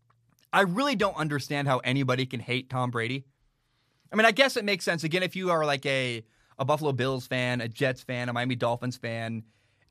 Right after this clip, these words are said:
and Tom Brady beat your team for years and terrorized you in New England, like, I get that. I, I totally understand a bitter Bills fan, for sure.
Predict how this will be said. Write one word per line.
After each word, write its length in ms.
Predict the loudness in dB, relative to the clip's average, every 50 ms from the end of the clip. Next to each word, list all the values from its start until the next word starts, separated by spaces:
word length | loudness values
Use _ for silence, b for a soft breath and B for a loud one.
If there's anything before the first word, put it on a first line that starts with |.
| -6 -4
and 180 | -2 -2 -2
Tom 260 | 0 0 0 0 2 2
Brady 220 | 0 2 2 0
beat 260 | 0 -2 -4 -4 -4
your 220 | -4 -2 -2 -2 -4
team 340 | -6 -8 -8 -6 -6 -8 -8 -8
for 160 | -8 -6 -6
years 480 | -6 -4 -2 -2 0 0 -2 -2 -4
and 100 | -6 -8
terrorized 640 | -8 -8 -4 0 0 0 2 2 0 0 0 -2 -4 -4
you 120 | -4 -4
in 60 | -4
New 100 | -4 -4
England, 240 | -6 -6 -6 -6 -4
like, 160 | -6 -6 -8 b b b b b b 0
I 80 | 2
get 280 | 4 6 6 4 4 4
that. 260 | 0 0 0 -2 _ _ _ -14 -14
I, 240 | -8 -4 -4 -2 2
I 160 | 2 2 2
totally 280 | 2 -2 -2 -2 0 0
understand 260 | -2 -2 -2 0 0
a 60 | 0
bitter 280 | 0 0 0 0 0 0
Bills 340 | 0 0 -2 -2 -2 -4 -4
fan, 340 | -4 -4 -2 -2 -4 -6 -8 _ _ _ _ _ _ _ _ _ _ _ _ _ -2
for 120 | -2 -2
sure. 260 | 0 -2 -4 -6 -6